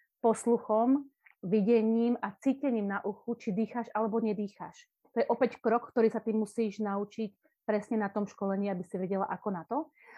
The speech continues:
A vlastne ty, keď zistíš, že, lebo ja zistím, že ty dýcháš, tak zavolám záchranku, pretože predpokladám, keď si mi nereagovala na môj bolestivý podnet, tak si v bezvedomí.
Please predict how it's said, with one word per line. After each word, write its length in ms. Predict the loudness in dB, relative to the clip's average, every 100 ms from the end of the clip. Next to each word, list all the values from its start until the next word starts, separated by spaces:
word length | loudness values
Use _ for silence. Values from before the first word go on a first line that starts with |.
| -4
A 160 | -2
vlastne 480 | 2 2 2 0 0
ty, 160 | 2 2
keď 300 | 2 2 0
zistíš, 420 | -2 -8 -8 -6
že, 160 | -4 -6 -8 _ _ _ _ _ _ -6
lebo 160 | 0
ja 240 | 4 4 2
zistím, 320 | 0 -2 -6
že 80 | -4
ty 220 | -2 -2
dýcháš, 500 | -2 -4 -2 -2 -4 -18 _ _ _ _ _ _ _ _ _ _ _ _ _
tak 160 | -4 0
zavolám 400 | 0 2 0 0
záchranku, 800 | -4 -6 -10 -10 -6 -2 -2 -4 _ _
pretože 560 | -6 -2 2 2 2 -2 -8
predpokladám, 640 | -2 -2 0 2 0 -2 -6
keď 80 | -6
si 100 | -4
mi 80 | -2
nereagovala 560 | 0 0 0 0 0 0
na 160 | -4
môj 160 | -6 -6
bolestivý 640 | -4 -2 -2 -2 -2 -2
podnet, 400 | -4 -4 -6 -6
tak 240 | -6 -6 -4
si 80 |
v 80 | -4
bezvedomí. 480 | -2 -2 -2 -2 -4